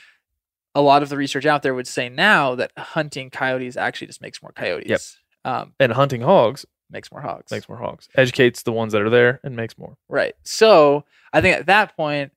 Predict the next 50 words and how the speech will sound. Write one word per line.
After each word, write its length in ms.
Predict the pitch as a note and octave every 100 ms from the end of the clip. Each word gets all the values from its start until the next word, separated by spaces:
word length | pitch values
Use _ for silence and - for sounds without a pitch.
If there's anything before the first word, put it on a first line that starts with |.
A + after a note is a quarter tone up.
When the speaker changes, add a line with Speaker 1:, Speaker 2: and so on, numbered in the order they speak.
| _ _ _ _ -
Speaker 1:
you 100 | D3
know, 280 | B2+ A2 - D3 C#3+ _ _ _ _ _ _ _ _ _ _ _ _
hunting 800 | - - F3 D#3+ D#3+ D3+ D3 C#3 - _ _ _ _ _ _ _ _ _
in 180 | C3+ C#3
those 240 | C#3 C#3
situations, 960 | - - - B2+ G#2+ - B2+ A#2+ C3 - -
I 80 | C3
would 140 | C3
say, 160 | - B2+
is, 100 | -
isn't 160 | C#3+ C3+
a 60 |
tool 340 | - - B2+ B2
for 320 | B2+ A#2 A#2
necessarily 400 | - C3 - B2
management, 440 | B2 C#3 F3+ - D3
maybe 260 | C#3+ C#3+
on 240 | C3 B2 A#2+ -
a 140 | -
small 600 | - - - C3+ B2+ A#2+
local 340 | A#2+ C3 E3+
level, 380 | E3 F3+ F#3 F#3
on 160 | C#3 B2
a 40 |
certain 280 | - - C3+
ranch 440 | D3 F#3 F3 -
or 40 | C3+
in 60 |
a 60 | B2
certain 300 | - C3 - -
area, 300 | D3+ D3+ D3
you 140 | C#3+
might 140 | C#3
be 80 | C#3
able 80 | C3+
to 80 | C3
impact 340 | C#3 C#3 C3
the 220 | C3 A#2+ -
long-term 360 | D3 B2+ C3 C3
population, 460 | B2+ - B2 -
but 40 | -
I 40 |
think 120 | C3+
the 80 | -
take 300 | - B2+ -
needs 160 | C#3 -
to 60 |
be 20 |
pretty 160 | - C#3
high. 260 | D3 D3+